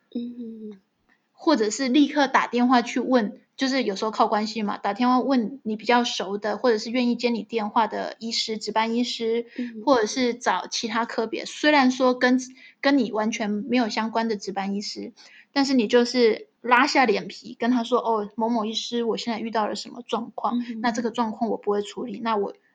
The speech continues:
Speaker 2: 呃，可能我们的V S或谁谁谁发生了什么事情，没有办法立刻来，
Speaker 1: 嗯。
Speaker 2: 你可以来帮我吗？”通常你会找得到人啊，你就是要想办法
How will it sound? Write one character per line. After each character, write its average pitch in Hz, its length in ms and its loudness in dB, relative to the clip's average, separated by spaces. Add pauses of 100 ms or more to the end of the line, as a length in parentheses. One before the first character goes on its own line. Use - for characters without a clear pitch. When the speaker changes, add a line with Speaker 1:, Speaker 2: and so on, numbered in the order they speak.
Speaker 2:
呃， 196 160 -2
可 - 120 -8
能 202 160 -2
我 208 60 -2
们 208 100 -2
的 214 100 0
V 240 240 4
S 226 200 0
或 226 160 2
谁 208 180 0
谁 214 160 0
谁 233 220 -2
发 208 160 2
生 214 180 2
了 226 80 2
什 208 120 -6
么 208 120 -8
事 214 160 -4
情， - 160 -8
没 233 80 2
有 220 60 2
办 214 180 -6
法 - 140 -4
立 208 100 -6
刻 - 240 -6
来， - 180 -6 (160)
Speaker 1:
嗯。 285 100 4
Speaker 2:
你 254 60 2
可 233 140 2
以 220 60 6
来 196 140 4
帮 208 280 0
我 - 120 -4
吗？” - 160 -16 (140)
通 285 220 4
常 196 240 0
你 190 60 -4
会 226 140 2
找 196 160 -2
得 - 100 -12
到 202 220 -2
人 - 220 -10
啊， - 100 -10 (100)
你 202 100 -8
就 247 80 0
是 254 140 -2
要 254 160 6
想 196 200 -4
办 226 220 2
法 214 220 -2